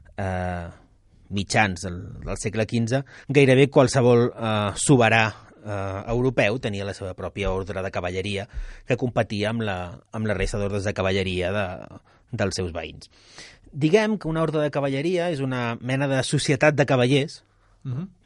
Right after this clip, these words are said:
Speaker 1: que s'adscriuen a un codi de cavalleria, que es comprometen a complir i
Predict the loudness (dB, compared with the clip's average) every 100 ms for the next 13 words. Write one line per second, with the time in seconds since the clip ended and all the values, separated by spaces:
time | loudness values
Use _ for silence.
0 | _ _ _ -6 -4 -6 -4 0 2 2
1 | 2 2 0 2 4 4 2 2 2 4
2 | 4 4 0 -10 -12 -10 -12 -4 -4 -2
3 | -4 -4 -2 -4 -4 -2 2 2 0 -4
4 | -6 -6